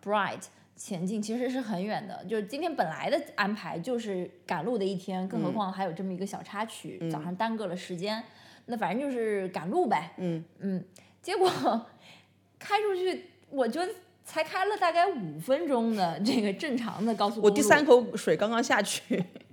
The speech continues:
Speaker 1: <laughs> Google 就指，当时我远远地看到了有一个这个去土路的一个岔路，我想说，“不是吧，又要走土路？”结果不是这个路口，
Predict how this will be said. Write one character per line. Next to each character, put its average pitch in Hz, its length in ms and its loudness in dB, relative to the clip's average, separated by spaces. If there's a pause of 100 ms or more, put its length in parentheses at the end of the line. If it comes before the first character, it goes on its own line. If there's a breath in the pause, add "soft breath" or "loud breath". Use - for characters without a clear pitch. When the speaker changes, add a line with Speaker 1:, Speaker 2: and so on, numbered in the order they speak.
(100)
Speaker 1:
<laughs> 740 440 -8
Google 349 300 2
就 403 260 6
指， 214 400 -2 (440 loud breath)
当 381 140 2
时 427 100 -4
我 285 100 2
远 202 220 0
远 233 140 -2
地 185 60 -2
看 247 200 -8
到 247 180 2
了 190 160 -4
有 180 260 -4
一 226 140 -6
个 233 500 2
这 190 180 -4
个 165 180 -4
去 214 200 -10
土 - 220 -14
路 208 180 -4
的 185 80 -4
一 185 60 -2
个 226 80 -4
岔 214 320 -4
路， 165 100 -4
我 196 60 -4
想 233 180 -6
说 240 160 -8 (520 soft breath)
，“不 185 260 0
是 339 260 0
吧， 208 180 2
又 294 100 0
要 262 140 8
走 202 160 2
土 190 220 -6
路？” 170 160 -2
结 240 180 -4
果 214 320 -4
不 190 140 -10
是 381 140 -2
这 381 120 2
个 202 60 2
路 196 140 0
口， - 360 -2